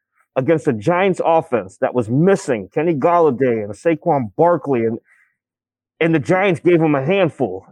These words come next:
A-, and to me, that's very alarming w-, when you do talk about the upgaming, the upcoming games. You know, I, I heard Sam as I was walking through, uh,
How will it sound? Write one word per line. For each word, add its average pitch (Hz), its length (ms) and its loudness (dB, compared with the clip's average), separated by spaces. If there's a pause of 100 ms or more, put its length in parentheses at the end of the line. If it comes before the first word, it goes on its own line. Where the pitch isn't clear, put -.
A-, 139 120 -4
and 139 120 0 (160)
to 165 80 2
me, 202 160 2
that's 175 220 0 (300)
very 160 480 2
alarming 143 640 2 (520)
w-, 131 160 -4
when 147 200 2
you 147 80 4
do 160 200 2
talk 180 320 0
about 139 320 0
the 147 140 2
upgaming, 143 560 0 (100)
the 131 80 0
upcoming 143 520 0
games. 120 420 -4
You 123 80 -4
know, 131 60 0
I, 127 320 0
I - 20 -4
heard 151 240 0
Sam 151 460 0 (420)
as 120 100 -4
I 147 80 2
was 127 160 0
walking 143 360 0
through, 139 340 2
uh, 120 240 2